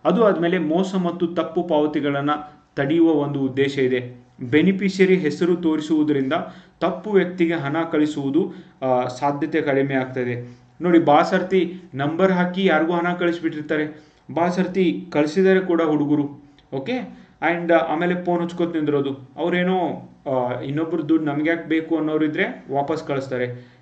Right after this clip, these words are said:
ಇಲ್ಲಾಂದ್ರೆ, ಆ, ಅವರು ಇವ್ರನ್ನ ಸುಮ್ ಸುಮ್ನೆ ಹರಾಶ್ ಮಾಡ್ತಾರೆ, ಫೋನ್ ಸ್ವಿಚ್ ಆಫ್ ಇಟ್ಕೊಂಡು ಕೂಡಿರ್ತಾರೆ. ಹಿಂಗೆ ಭಾಳ ಸರ್ತಿ ಆಗಿದ್ದಾವೆ.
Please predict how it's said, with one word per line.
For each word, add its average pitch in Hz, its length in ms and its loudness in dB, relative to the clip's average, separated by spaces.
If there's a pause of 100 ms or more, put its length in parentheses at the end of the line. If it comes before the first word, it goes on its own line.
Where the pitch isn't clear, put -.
ಇಲ್ಲಾಂದ್ರೆ, 190 680 0 (220)
ಆ, 147 60 0
ಅವರು 156 680 4
ಇವ್ರನ್ನ 165 400 2 (260)
ಸುಮ್ 165 140 -8
ಸುಮ್ನೆ 180 220 0
ಹರಾಶ್ 156 340 -2
ಮಾಡ್ತಾರೆ, 127 580 -4
ಫೋನ್ 165 160 2
ಸ್ವಿಚ್ 165 200 -6
ಆಫ್ 151 140 -4
ಇಟ್ಕೊಂಡು 143 280 -4
ಕೂಡಿರ್ತಾರೆ. 127 380 -4
ಹಿಂಗೆ 151 200 -4
ಭಾಳ 139 180 4
ಸರ್ತಿ 175 320 -2
ಆಗಿದ್ದಾವೆ. 127 640 -2